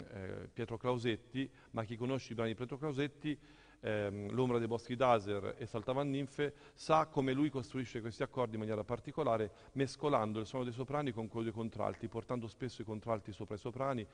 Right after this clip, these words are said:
portando spesso i mezzi soprani in acuto o i bassi a fare l'eco dei tenori nella stessa ottava. Ehm, i fonemi,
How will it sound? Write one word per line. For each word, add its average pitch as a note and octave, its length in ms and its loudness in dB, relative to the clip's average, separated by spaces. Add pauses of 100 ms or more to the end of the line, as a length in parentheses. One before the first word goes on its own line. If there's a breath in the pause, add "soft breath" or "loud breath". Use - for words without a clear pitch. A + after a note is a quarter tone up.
(300 loud breath)
portando A#2+ 320 -2
spesso B2 260 -4
i A#2 60 2
mezzi A#2+ 220 0
soprani B2 340 -2
in A2+ 80 0
acuto B2+ 400 -2
o C3 280 2
i C3 100 4
bassi C#3 500 2
a A2+ 120 -4
fare A2+ 280 2
l'eco A#2 400 2 (240 loud breath)
dei A#2+ 160 2
tenori B2 380 0
nella G#2 140 0
stessa - 260 -6
ottava. F#2+ 440 -4 (600 loud breath)
Ehm, A2 520 4
i C#3 100 -4
fonemi, C3 580 4